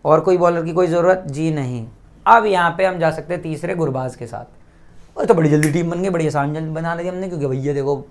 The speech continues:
बैटिंग पिच, बहुत फ़ायदा मिलेगा। ये तो पक्की बात है, बोल्ट और रॉय किसी का नंबर तो लगा देगा। जेसन, अ, ये जेसन रॉय या गुरबाज, किसी का नंबर तो बोल्ट लगा ही देगा। तो यहाँ पे ध्यान रखना कि ग्रैंड लीग में ज़्यादा ट्राई मत करना। और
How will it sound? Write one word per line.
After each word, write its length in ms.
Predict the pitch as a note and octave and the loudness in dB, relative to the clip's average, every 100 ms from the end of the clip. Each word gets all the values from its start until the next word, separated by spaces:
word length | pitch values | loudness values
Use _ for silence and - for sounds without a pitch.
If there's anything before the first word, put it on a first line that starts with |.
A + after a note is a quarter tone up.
| - | -14
बैटिंग 320 | A#2+ B2 C#3+ | -10 -8 -6
पिच, 180 | D3+ D#3+ - _ - - - | -8 -10 -14 _ -20 -20 -12
बहुत 220 | A2+ A2+ | -10 -6
फ़ायदा 220 | A#2 B2+ | -4 -2
मिलेगा। 320 | C#3+ D#3 F#3 G#3 - - - - - - | 0 0 0 -4 -12 -20 -20 -20 -10 2
ये 120 | G3 | 4
तो 100 | A#3 | 6
पक्की 220 | G#3 A3 | 2 6
बात 220 | G#3 G3 | 8 8
है, 60 | A3 | 4
बोल्ट 360 | F3 F3+ G#3 | 2 2 4
और 100 | A3+ | 4
रॉय 200 | G3+ G3+ | 4 2
किसी 200 | G3+ F#3+ | 0 -2
का 60 | G3+ | 0
नंबर 220 | G3+ G3 | 0 0
तो 80 | G3 | 0
लगा 220 | G3 E3 | 2 4
देगा। 240 | D#3 E3 F#3+ | 4 2 0
जेसन, 320 | D#3+ D#3+ F3 | 0 -2 -2
अ, 340 | - D#3 C3+ | 4 4 4
ये 420 | C3 D3 C#3+ A#2 G#2 - _ - | 2 2 0 0 -10 -20 _ -16
जेसन 500 | B2+ D#3 F3+ G#3+ A3 G#3+ | -2 2 6 6 6 8
रॉय 260 | F3+ G3 | 8 10
या 320 | G#3+ G3+ G#3 A3 | 8 8 6 4
गुरबाज, 500 | E3 D#3 D3 A2+ - - - - | 4 8 8 6 -8 -20 -16 -4
किसी 160 | E3+ | 0
का 60 | G3 | 2
नंबर 200 | G3+ F#3+ | 2 2
तो 80 | G3+ | 4
बोल्ट 220 | F#3 F#3 | 4 4
लगा 120 | F3 | 4
ही 100 | E3 | 2
देगा। 280 | E3+ D#3 G3+ - - - - | 2 0 -4 -8 -20 -20 -6
तो 60 | E3 | 0
यहाँ 160 | D3+ | 2
पे 120 | D#3 | 2
ध्यान 200 | F3 E3 | 2 0
रखना 220 | E3 E3 F#3 - - | -2 -4 -6 -8 -6
कि 180 | D#3+ D3+ | -4 -2
ग्रैंड 340 | C3+ D3 D#3 | -2 -2 0
लीग 120 | D#3 | -4
में 80 | D3+ | -2
ज़्यादा 180 | D3 D3 | -2 -2
ट्राई 200 | C#3+ C#3 | -4 -6
मत 160 | C#3+ - | -6 -8
करना। 240 | C#3+ F3 - - - | -8 -8 -12 -20 -4
और 120 | - | 2